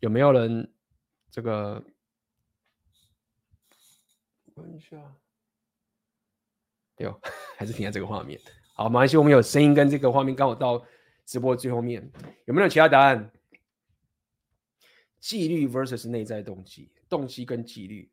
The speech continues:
当下跟未来。OK，有各种的，有各种的这个答案。好，还没有完全对，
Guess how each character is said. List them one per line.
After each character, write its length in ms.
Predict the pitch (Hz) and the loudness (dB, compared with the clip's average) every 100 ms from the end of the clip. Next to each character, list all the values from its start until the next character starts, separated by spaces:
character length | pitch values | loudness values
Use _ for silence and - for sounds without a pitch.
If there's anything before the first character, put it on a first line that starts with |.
| _ | _
当 220 | 165 165 | 0 0
下 240 | 165 185 143 | -2 -2 -2
跟 220 | 127 127 | -2 -8
未 200 | 135 104 | -10 -10
来。 300 | 71 - _ _ _ _ _ _ _ _ _ _ _ _ _ _ _ | -14 -20 _ _ _ _ _ _ _ _ _ _ _ _ _ _ _
OK， 340 | _ - - _ _ _ _ _ _ _ _ _ _ _ - | _ -20 -20 _ _ _ _ _ _ _ _ _ _ _ -20
有 180 | 92 - | -20 -14
各 180 | 135 113 | -12 -10
种 260 | 110 87 | -12 -16
的， 300 | 80 60 62 _ _ _ _ _ _ _ _ _ _ _ _ _ | -18 -20 -20 _ _ _ _ _ _ _ _ _ _ _ _ _
有 120 | - 104 | -18 -6
各 160 | 131 | -4
种 220 | 123 104 | -4 -8
的 160 | 101 98 | -10 -12
这 160 | 110 113 | -12 -10
个 480 | 107 98 95 - _ _ _ _ _ _ _ _ _ _ _ - | -10 -10 -14 -20 _ _ _ _ _ _ _ _ _ _ _ -10
答 120 | 101 | -8
案。 260 | 98 104 - | -6 -10 -14
好， 400 | - - 110 _ _ _ _ - _ _ _ _ _ _ _ _ _ | -16 -16 -16 _ _ _ _ -18 _ _ _ _ _ _ _ _ _
还 300 | - - 123 | -14 -2 2
没 140 | 123 135 | 4 6
有 100 | 139 | 6
完 240 | 113 101 | 4 0
全 240 | - 87 87 | -10 -14 -16
对， 160 | - | -20